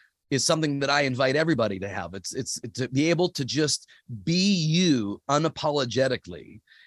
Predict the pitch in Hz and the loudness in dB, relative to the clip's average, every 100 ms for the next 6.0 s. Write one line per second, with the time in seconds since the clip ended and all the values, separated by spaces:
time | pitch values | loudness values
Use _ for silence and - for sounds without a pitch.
0 | - 131 127 135 - 165 165 - 143 - | -4 -2 -2 -4 0 2 2 0 -4 -2
1 | 170 185 - 127 120 107 190 175 117 92 | 0 0 2 2 0 -2 0 0 0 -6
2 | 90 - _ _ _ _ _ _ _ 131 | -10 -18 _ _ _ _ _ _ _ 2
3 | 151 160 160 160 147 143 139 127 143 123 | 2 2 2 2 4 2 2 0 0 0
4 | 110 127 127 135 127 127 123 123 127 131 | 0 -2 0 2 4 2 -2 0 4 4
5 | - 120 104 120 107 - 110 104 101 | 2 -2 0 0 0 -2 0 0 0